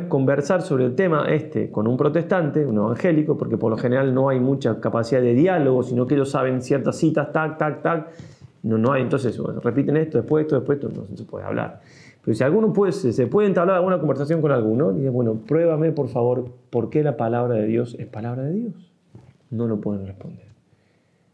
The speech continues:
No hay, no hay motivo, no hay argumento. "No, porque en realidad a mí me hace sentir", bueno, a mí me hace sentir este otro libro, ¿y por qué? Y no, que en realidad, porque el único argumento es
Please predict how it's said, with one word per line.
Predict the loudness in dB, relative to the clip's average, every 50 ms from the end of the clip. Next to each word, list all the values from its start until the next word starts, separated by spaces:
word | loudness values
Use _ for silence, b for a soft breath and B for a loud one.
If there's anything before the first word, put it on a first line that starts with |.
| _ _ _ _ _
No | -4 0 0
hay, | 2 2
no | 2 0 0 0 0 2 2
hay | 2
motivo, | 2 2 2 0 0 0 2 2 4
no | 4
hay | 4 4
argumento. | 4 4 4 4 2 2 2 2 0 -2 -2 -4 -2 0
"No, | 2 2 2 2
porque | 0 -2 -4 -2 -4
en | -4 -2
realidad | -2 0 0 2 2 2 2 2 2 2 0
a | 0 0
mí | 2 2
me | 2 0
hace | 0 -2
sentir", | -2 -2 -2 2 2 2 4 4
bueno, | 2 2 2
a | 2
mí | 4
me | 2 2
hace | 2 0
sentir | 0 0 2 2 2 2 2 2 0 0
este | -2 0 0 2
otro | 2 2 4
libro, | 4 4 4 4 2 2 0
¿y | 0
por | -2 -4 -4 0
qué? | 0 0 0 -2 B B B B B B B B B B B B -2
Y | 0 2
no, | 4 4 4 2 2
que | 2 2
en | 2
realidad, | 2 4 4 2 2 0 0 -2 -4 -4 -2
porque | -2 0 0 2
el | 2 4
único | 2 4 4 2
argumento | 4 4 4 4 4 2 2 2 2 2 2
es | 2 0 -2 -6 -12 -18 -20 -20